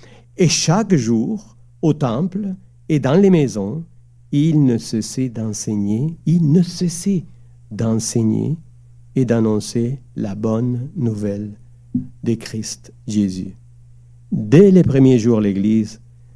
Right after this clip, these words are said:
dans l'Église, l'enseignement et la parole a occupé une place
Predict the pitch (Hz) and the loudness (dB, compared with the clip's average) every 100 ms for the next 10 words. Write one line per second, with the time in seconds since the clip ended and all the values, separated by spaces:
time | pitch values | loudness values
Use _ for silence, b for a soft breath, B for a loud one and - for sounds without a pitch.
0 | - 113 120 107 101 117 104 101 101 - | -4 0 2 2 2 2 2 0 0 0
1 | 101 98 104 135 113 95 98 107 98 104 | 0 0 0 -2 -2 -2 -4 -4 -4 -2
2 | 110 101 101 - 110 107 104 98 - 120 | -2 -2 -4 -8 -6 -2 -2 -2 -2 -4
3 | 131 - - - - | -4 -10 -16 -16 -18